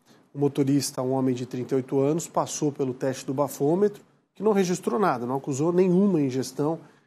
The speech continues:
de bebida alcoólica. Portanto, estava apto a dirigir. A criança sofreu escoriações no corpo,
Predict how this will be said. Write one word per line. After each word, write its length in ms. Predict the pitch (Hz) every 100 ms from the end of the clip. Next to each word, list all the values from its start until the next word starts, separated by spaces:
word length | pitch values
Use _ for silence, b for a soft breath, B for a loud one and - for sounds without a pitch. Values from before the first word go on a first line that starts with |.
| B -
de 160 | 139
bebida 320 | 160 151 143
alcoólica. 440 | 175 - 147 127 120
Portanto, 320 | - - 185
estava 500 | 220 - 156 165 160
apto 220 | 143 - 165
a 40 |
dirigir. 460 | 151 190 143 117 - _ _ b b b
A 80 | 131
criança 380 | 143 151 151 160
sofreu 560 | - 196 170 151 151
escoriações 640 | 139 - 143 131 - 135 127
no 100 | 139
corpo, 320 | - 156 170